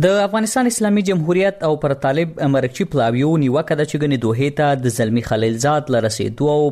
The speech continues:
پر دوی د فشار راوستو وروسته سره د سولې خبرو ته کېناستل. خو دواړه لوري دا ادعا ردوي او وایي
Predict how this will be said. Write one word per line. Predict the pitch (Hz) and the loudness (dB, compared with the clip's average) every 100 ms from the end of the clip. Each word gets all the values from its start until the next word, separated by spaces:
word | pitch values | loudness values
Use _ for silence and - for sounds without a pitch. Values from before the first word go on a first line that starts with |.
| 143 | 0
پر | 113 120 | -2 0
دوی | 117 | 0
د | 117 | 0
فشار | - 143 131 | -2 0 0
راوستو | 131 135 170 185 | 0 0 -2 0
وروسته | 196 123 - | 0 -2 -2
سره | 90 - - - - | -4 -6 -16 -20 -8
د | 120 | -4
سولې | - 117 120 | 0 0 0
خبرو | 151 131 107 | -2 0 -2
ته | 104 | -6
کېناستل. | 95 104 - 107 - - - - | -8 -8 -8 -10 -10 -18 -10 -4
خو | 175 | 0
دواړه | 185 202 165 | 0 0 0
لوري | 143 131 | -2 0
دا | 123 | 0
ادعا | 123 120 | 2 0
ردوي | 117 110 131 | 0 0 0
او | 151 | 0
وایي | 147 139 131 | 2 0 0